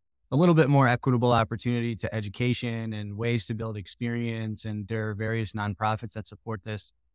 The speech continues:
If you're someone that maybe feels some of the things that you alluded to earlier, Renee, about you feel like you're in the room just because you're a minority, or maybe you feel like you won't be given the same opportunity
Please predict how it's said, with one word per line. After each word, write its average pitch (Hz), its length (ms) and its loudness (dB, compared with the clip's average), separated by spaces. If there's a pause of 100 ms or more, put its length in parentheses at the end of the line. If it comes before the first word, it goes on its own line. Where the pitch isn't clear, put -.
(100)
If 98 120 -8
you're 127 120 0
someone 131 460 0
that 117 180 -2
maybe 117 400 0
feels 120 360 -2
some 123 140 0
of 113 80 -4
the 110 80 -6
things 117 200 -10
that 107 80 -6
you 113 140 -6
alluded 113 320 -4
to 113 200 0 (120)
earlier, 120 320 4
Renee, 113 360 -6
about 107 340 -4
you 107 100 -6
feel 120 200 2
like 113 180 0
you're 117 120 0
in 123 120 4
the 117 80 2
room 120 320 2
just 123 320 0
because 113 380 2
you're 113 100 -4
a 110 60 -6
minority, 110 720 -6 (280)
or 127 140 6
maybe 131 220 8
you 127 80 8
feel 123 180 4
like 120 200 6
you 123 60 4
won't 120 160 4
be 120 80 -2
given 120 280 2
the 117 80 4
same 117 280 -4
opportunity 110 800 -6